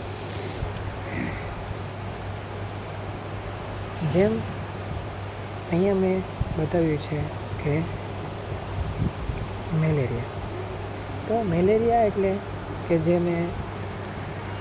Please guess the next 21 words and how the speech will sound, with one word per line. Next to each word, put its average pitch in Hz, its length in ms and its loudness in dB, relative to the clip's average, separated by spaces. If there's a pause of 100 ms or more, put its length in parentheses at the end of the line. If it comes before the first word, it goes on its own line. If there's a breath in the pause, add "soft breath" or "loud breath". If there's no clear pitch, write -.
(340)
રાઉન્ડ 175 320 8
કરેલો 147 220 4 (120)
છે 151 80 2 (100)
જે 143 80 4 (140)
બીમારી 143 420 4
ઉપર, 151 180 0 (1400)
એ 233 40 8 (340)
ખૂબ 185 180 4 (140)
જ - 20 -4 (3500)
અગત્યની 175 480 6
બીમારી 151 340 2
છે 185 100 2 (460)
ભણવા 156 320 4
માટે, 147 220 2 (840)
કેમ 185 120 6 (100)
કે 220 80 6 (800)
આપણને 180 280 4
ખબર 170 180 6 (100)
છે 170 60 4 (100)
કે 160 160 2
મેલેરિયા 156 420 4